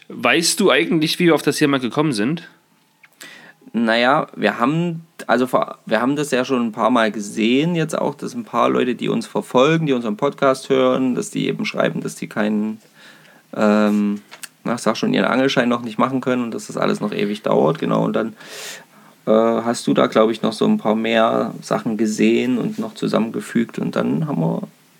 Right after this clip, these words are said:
Speaker 2: sind wir auf das Thema doch gekommen, oder?
Speaker 1: Ja, aber ein ganz, ganz ausschlaggebender Punkt war der Internetnutzer Alte Kanne. Denn, also erstmal Grüße an dich an der Stelle.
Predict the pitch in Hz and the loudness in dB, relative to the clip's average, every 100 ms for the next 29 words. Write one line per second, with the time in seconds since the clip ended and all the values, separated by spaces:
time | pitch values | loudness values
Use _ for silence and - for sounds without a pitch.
0 | - 135 143 - 143 139 156 - 107 - | -2 0 2 0 -2 0 0 0 -2 -4
1 | - - - - 220 - - _ _ - | -4 -4 -2 0 -2 -6 -20 _ _ -16
2 | - - - - _ _ - - 104 101 | -12 -12 -12 -18 _ _ -20 -8 0 2
3 | 147 214 294 - _ _ _ - 131 165 | 4 2 0 -6 _ _ _ -2 0 2
4 | 156 135 147 196 226 - 190 185 - 156 | 0 0 0 -2 -2 -2 -2 -2 0 2
5 | 208 - 151 151 156 156 147 110 - 175 | 2 2 0 0 0 0 0 -4 -2 -2
6 | 220 - - - - _ 98 117 127 151 | -2 -4 -16 -20 -20 _ -4 0 2 2
7 | 160 170 170 _ _ _ _ 123 117 117 | 2 -2 -6 _ _ _ _ -8 0 2
8 | 117 110 - - 175 196 160 110 110 - | 2 0 -4 -2 0 0 -2 -2 -4 -8
9 | 107 113 117 147 147 170 - 120 156 175 | -4 -4 -4 -4 -4 -6 -4 0 2 2
10 | 170 139 - - 127 104 76 - _ _ | 0 0 -2 -4 -2 -4 -10 -16 _ _
11 | - - - _ - 165 156 214 - 120 | -20 -20 -20 _ 0 2 2 -2 -4 -2
12 | 143 156 180 135 147 160 247 - 151 147 | 0 2 2 0 2 2 2 0 0 0
13 | 170 190 175 170 185 202 | 0 0 0 0 0 0